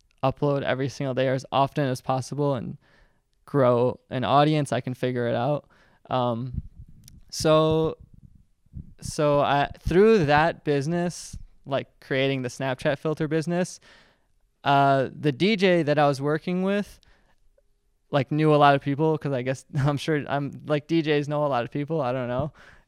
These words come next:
And he, his thing was like, "Okay, you do mine for free, and I'll introduce you to, like, three other people that want you to do one for them.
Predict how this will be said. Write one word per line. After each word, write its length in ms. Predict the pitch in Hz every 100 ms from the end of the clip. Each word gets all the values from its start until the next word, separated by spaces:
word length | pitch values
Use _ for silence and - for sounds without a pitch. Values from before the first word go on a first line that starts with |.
| -
And 360 | 143 143 143
he, 600 | 127 - 165 170 170 160 - _ _ _ _ _ _ _
his 280 | - 202 185
thing 280 | - 175 156
was 220 | 147 135
like, 360 | 143 135 -
"Okay, 240 | 151 - 151
you 200 | 147 160
do 180 | 175 156
mine 400 | 139 143 165 156
for 180 | 147
free, 480 | 135 - 156 127 131 - _ _
and 120 | 139
I'll 120 | 135 143
introduce 440 | 143 139 143 -
you 60 | 135
to, 120 | 143
like, 160 | 131 -
three 240 | 147 143
other 200 | 135 135
people 320 | - 135 127
that 180 | 117 98
want 260 | 123 120 - _ _ _ _ -
you 160 | 135
to 140 | 123 123
do 320 | 135 135 139
one 220 | 117 123
for 240 | - 117
them. 320 | 110 104 127